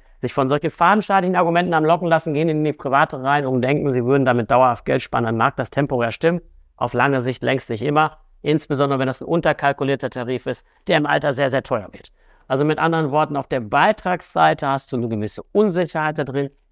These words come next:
Ja, ich weiß, die gesetzliche kann auch permanent erhöhen, die private aber eben gleichermaßen. Du hast den Nachteil, dass du jede Person mit einem Beitrag belegt bekommst, das musst du einfach wissen. Du hast auch den Nachteil,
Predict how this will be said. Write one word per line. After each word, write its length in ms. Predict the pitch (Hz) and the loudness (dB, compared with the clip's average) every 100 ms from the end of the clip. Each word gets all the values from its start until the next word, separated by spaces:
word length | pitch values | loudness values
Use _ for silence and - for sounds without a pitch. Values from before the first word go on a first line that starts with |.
| - | -8
Ja, 420 | 104 117 139 147 | 0 2 4 2
ich 140 | - - | -4 0
weiß, 320 | 113 135 - | 2 2 -2
die 60 | |
gesetzliche 400 | 107 113 - 107 | -6 -6 -6 -10
kann 160 | - 107 | -6 -2
auch 120 | 131 | -2
permanent 440 | - 139 131 127 117 | -2 -2 0 -2 -2
erhöhen, 320 | 113 131 127 _ _ - | 0 -2 -2 _ _ -8
die 80 | 123 | -6
private 500 | - 139 139 160 151 | -2 2 4 4 2
aber 220 | 135 127 | 0 0
eben 200 | 143 131 | 0 0
gleichermaßen. 760 | 123 123 - 113 131 156 160 147 _ - | 2 0 0 0 2 2 -2 -8 _ -4
Du 100 | 131 | -2
hast 120 | - | 0
den 100 | 120 | 0
Nachteil, 300 | 123 123 135 | 0 0 -2
dass 140 | 120 | -2
du 80 | - | -4
jede 260 | 104 120 117 | -4 -2 -4
Person 420 | - 107 120 175 | -4 -4 0 0
mit 120 | 170 | 0
einem 160 | 151 147 | 0 2
Beitrag 380 | 139 147 143 - | 4 2 -2 -2
belegt 320 | 131 135 - | 0 0 -2
bekommst, 380 | 135 135 131 - | -6 -2 -4 -4
das 60 | |
musst 220 | 113 110 - | -6 -6 -10
du 40 | - | -16
einfach 280 | 101 95 | -14 -6
wissen. 400 | 104 156 185 165 _ _ _ _ _ _ - | 0 0 0 -6 _ _ _ _ _ _ -8
Du 160 | 131 | -2
hast 160 | 131 - | -2 2
auch 160 | 233 196 | 2 2
den 180 | 165 | 0
Nachteil, 500 | 120 120 - 151 180 | 0 -2 -2 0 0